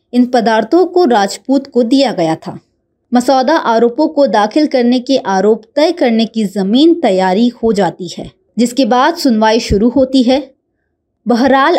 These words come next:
आरोप तय करने से पहले अदालत को पहले आरोपी की दोषमुक्ति याचिका पर फैसला करना होगा।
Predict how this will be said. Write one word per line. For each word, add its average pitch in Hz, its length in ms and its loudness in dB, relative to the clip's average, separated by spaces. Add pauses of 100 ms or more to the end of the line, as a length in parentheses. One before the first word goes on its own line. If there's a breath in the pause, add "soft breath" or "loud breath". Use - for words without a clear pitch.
आरोप 233 460 0
तय 320 160 2
करने 269 380 0
से 214 320 -2 (340)
पहले 269 340 2 (440)
अदालत 240 480 0
को 269 100 0
पहले 269 420 0
आरोपी 214 520 -2
की 233 300 -8 (420 soft breath)
दोषमुक्ति 247 720 2
याचिका 240 480 0
पर 247 220 -4
फैसला 247 440 -2
करना 180 320 -2
होगा। 170 340 -4